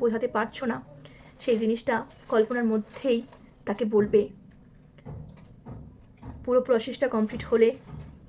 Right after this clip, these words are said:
আস্তে আস্তে আস্তে আস্তে নিজের চোখটা খুলবে এবং ধন্যবাদ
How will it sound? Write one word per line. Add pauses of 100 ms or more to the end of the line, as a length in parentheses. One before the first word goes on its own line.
(1300)
আস্তে (140)
আস্তে (100)
আস্তে (120)
আস্তে (400)
নিজের
চোখটা
খুলবে (1200)
এবং (840)
ধন্যবাদ